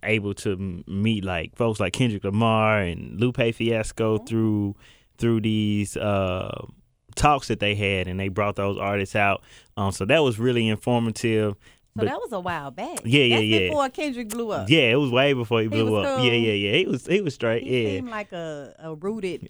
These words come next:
Speaker 2: individual.
Speaker 1: Yeah, yeah. He was super
Speaker 2: Okay.
Speaker 1: cool. But beyond that, once they got defunded and, and went out of, went out, went out of business,
Speaker 2: Why did it get
Speaker 1: uh,
Speaker 2: defunded?
Speaker 1: I don't know. I don't wanna
Speaker 2: Uh.
Speaker 1: speak on that. <laughs>
Speaker 2: Let's,
Speaker 1: It's,
Speaker 2: let's
Speaker 1: it's,
Speaker 2: put it out there.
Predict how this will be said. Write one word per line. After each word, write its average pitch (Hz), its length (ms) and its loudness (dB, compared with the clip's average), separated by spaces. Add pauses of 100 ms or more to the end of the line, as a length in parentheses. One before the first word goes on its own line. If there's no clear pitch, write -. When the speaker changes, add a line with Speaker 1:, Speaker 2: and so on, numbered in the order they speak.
(100)
Speaker 2:
individual. 160 580 -4
Speaker 1:
Yeah, 113 200 0
yeah. 101 300 -2
He 127 160 0
was 123 140 -4
super 110 220 -4
Speaker 2:
Okay. 113 120 -2
Speaker 1:
cool. 95 240 -4 (140)
But 131 160 4
beyond 123 420 2
that, 147 180 4
once 117 220 2
they 131 180 0
got 110 220 2 (260)
defunded 120 720 0
and, 104 240 0
and 98 160 -2
went 120 200 4
out 107 160 4
of, 101 240 0
went 113 200 2
out, 90 160 -4
went 120 160 4
out 107 120 4
of 98 80 -2
business, 117 360 2
Speaker 2:
Why 330 220 -2
did 381 160 0
it 339 40 2
get - 100 4
Speaker 1:
uh, - 100 4
Speaker 2:
defunded? 202 540 -2 (340)
Speaker 1:
I 107 480 4
don't 104 240 2
know. 92 320 -2
I 95 140 -2
don't 92 160 -2
wanna 95 160 -4
Speaker 2:
Uh. - 20 -6
Speaker 1:
speak 98 300 -6
on 95 160 -4
that. 110 100 4
<laughs> - 500 2 (560)
Speaker 2:
Let's, 247 300 2
Speaker 1:
It's, 226 200 6
Speaker 2:
let's - 20 -6
Speaker 1:
it's, 190 200 4
Speaker 2:
put 247 120 0
it 214 120 -2
out 170 300 -4
there. 156 160 -8